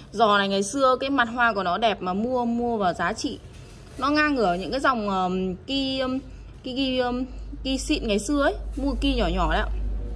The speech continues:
Hôm nay thì đây có hai cái thân này nhá, một thân đẹp này. Đây, thân này lá cũng kiểu lá mít, lá xoắn rất là đẹp này. Đấy, hai thân đẹp. Còn hai thân này nó bị, ờ, kiểu như bị thối, thối lá một chút xíu. Đó.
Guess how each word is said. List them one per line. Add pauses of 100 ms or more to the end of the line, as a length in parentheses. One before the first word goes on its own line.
(920)
Hôm
nay
thì
đây
có
hai
cái
thân
này
nhá, (100)
một
thân
đẹp
này. (460)
Đây,
thân
này
lá
cũng
kiểu
lá
mít, (100)
lá
xoắn
rất
là
đẹp
này. (140)
Đấy,
hai
thân
đẹp. (320)
Còn
hai
thân
này
nó
bị,
ờ,
kiểu
như
bị
thối, (440)
thối
lá
một
chút
xíu. (840)
Đó.